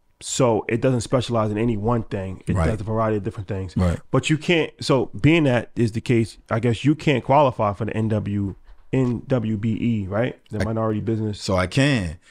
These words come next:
Speaker 2: 'cause the, any certifications isn't based off contracts. It's based off of who is in that company. Case in point, if I want to get a veteran-owned certification, somebody in my company would need to be a veteran.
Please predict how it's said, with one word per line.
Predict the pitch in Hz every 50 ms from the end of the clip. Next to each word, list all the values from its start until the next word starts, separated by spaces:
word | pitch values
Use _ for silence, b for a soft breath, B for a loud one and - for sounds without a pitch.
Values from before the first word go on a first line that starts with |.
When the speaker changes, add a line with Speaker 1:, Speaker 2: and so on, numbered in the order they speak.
| b b b
Speaker 2:
'cause | - - 139 127 120 107 90 - -
the, | 104 107 117 113 113 110 101 101 - - - -
any | 120 143 160 170 170 165
certifications | 151 - - 160 156 143 120 127 110 - - 160 160 160 147 - 143 127 107 95 -
isn't | 123 131 120 117 104 85
based | 76 - 131 135 123 - -
off | 113 104 92 -
contracts. | - - 135 135 131 117 95 - - 85 78 - - - - - _ _ _ _ _ _ _ -
It's | 120 117 101
based | 85 - 120 123 117 - -
off | 110 107 95 -
of | 98 87 87 - - _ _ _ _ - -
who | 151 143 135 131 - -
is | 117 110 104
in | - - 123 113
that | 107 101 95 87 -
company. | - 135 139 113 - - 78 71 - - - _ _ _ - - - _ _
Case | - - 120 110 -
in | 113 101
point, | 87 - 139 143 127 120 -
if | 113 101 123
I | 123 127
want | 131 127 131 127 113
to | 110 107
get | 107 120 113
a | 107 104 98
veteran-owned | 90 78 78 104 123 120 - - 117 110 - 110 113 117 113 110 107
certification, | - - 123 107 95 98 98 - - 156 151 127 - - 107 95 b b b b b b b b b
somebody | b - - 143 135 123 117 120 117 117 117 113
in | 110 107
my | 107 104 101
company | - - 135 131 117 117 104 101
would | 95 98 98
need | 101 101 92
to | 85 90
be | 82 98 95 92 90 -
a | - 98
veteran. | 87 76 78 117 117 90 - - - - - -